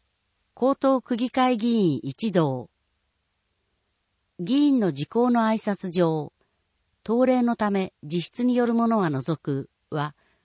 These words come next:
公職選挙法により禁止されています。残暑見舞いのご挨拶は、本市場をもって変えさせていただきます。二、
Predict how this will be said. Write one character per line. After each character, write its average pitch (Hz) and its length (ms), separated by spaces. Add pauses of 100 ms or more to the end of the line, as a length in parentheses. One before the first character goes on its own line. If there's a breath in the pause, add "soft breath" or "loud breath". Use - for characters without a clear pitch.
(220)
公 254 200
職 247 220
選 247 240
挙 240 180
法 233 180
に 226 100
よ 214 140
り 196 160
禁 233 220
止 226 120
さ 214 160
れ 208 120
て 180 160
い 165 80
ま 143 160
す。 - 260 (1400)
残 226 240
暑 262 160
見 269 140
舞 240 180
い - 20
の 175 120
ご 165 140
挨 202 160
拶 160 300
は、 127 220 (320)
本 262 240
市 - 160
場 226 300
を - 20
も 220 140
っ 220 60
て - 300
変 170 180
え - 20
さ 202 120
せ 196 120
て 185 140
い 175 80
た 165 120
だ 156 140
き - 100
ま 135 160
す。 - 240 (2250)
二、 202 320